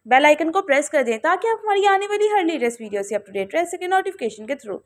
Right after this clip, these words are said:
So let's begin the video। जी हाँ, प्रियंका चोपड़ा, वही जिनकी शादी निक जोनस से हुई थी और वो बहुत ज़्यादा खुश हैं और आजकल लॉस एंजलिस में रहती हैं।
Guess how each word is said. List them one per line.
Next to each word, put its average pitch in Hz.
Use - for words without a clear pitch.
So 427
let's 339
begin 277
the 339
video। 185
जी 359
हाँ, 392
प्रियंका 269
चोपड़ा, 208
वही 330
जिनकी 392
शादी 381
निक 359
जोनस 311
से 339
हुई 302
थी 294
और 247
वो 208
बहुत 226
ज़्यादा 277
खुश 302
हैं 330
और 311
आजकल 240
लॉस 294
एंजलिस 220
में 302
रहती 190
हैं। 175